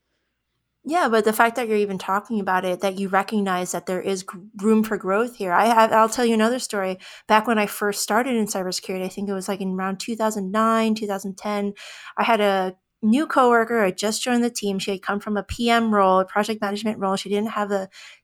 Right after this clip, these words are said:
technical background that I thought at the time people in cybersecurity required. So I,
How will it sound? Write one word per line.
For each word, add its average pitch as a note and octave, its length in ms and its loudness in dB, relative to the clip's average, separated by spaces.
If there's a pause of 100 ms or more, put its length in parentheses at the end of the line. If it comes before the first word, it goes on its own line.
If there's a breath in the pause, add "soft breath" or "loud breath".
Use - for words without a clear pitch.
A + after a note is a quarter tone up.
technical A#3 400 0
background G#3 460 4
that F#3+ 160 0
I G3+ 260 6
thought B3 300 4
at B3 140 2
the D#4 80 0
time G3 440 0 (440 loud breath)
people G#3 260 0
in G#3 60 4
cybersecurity A3+ 640 -2
required. F#3+ 720 -2
So G#3 140 0
I, G3+ 220 4